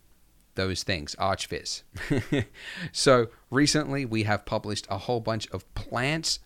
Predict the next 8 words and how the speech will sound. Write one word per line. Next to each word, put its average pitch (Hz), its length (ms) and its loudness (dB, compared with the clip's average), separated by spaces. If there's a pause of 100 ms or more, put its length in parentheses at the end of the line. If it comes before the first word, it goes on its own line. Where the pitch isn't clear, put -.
These 107 140 -4
are 101 40 -4
photorealistic 117 1040 0
plants 95 480 -4 (240)
that 95 140 -8
we 92 100 -6
used, 92 400 -4
uh, 87 320 0